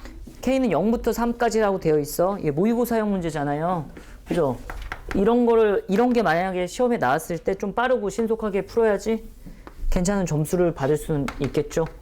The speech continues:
일 등급을 맞을 수 있다고 생각하시면 돼요. 그렇게 쉽지만은 않아요. 그냥 이렇게 돼 있고, 그림이 이렇게 시작합니다.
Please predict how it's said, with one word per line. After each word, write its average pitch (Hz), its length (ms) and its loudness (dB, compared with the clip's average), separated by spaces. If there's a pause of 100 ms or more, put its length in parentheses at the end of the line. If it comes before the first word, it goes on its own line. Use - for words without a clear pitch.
(580)
일 170 160 2
등급을 180 320 2
맞을 120 220 2
수 - 160 -4
있다고 120 400 0
생각하시면 147 500 -2
돼요. 117 260 -4 (480)
그렇게 - 200 -4
쉽지만은 214 480 0
않아요. 131 400 0 (2250)
그냥 180 220 2
이렇게 127 220 0
돼 143 80 2
있고, 185 340 0 (240)
그림이 147 300 2 (1600)
이렇게 127 320 -2 (1500)
시작합니다. 151 560 0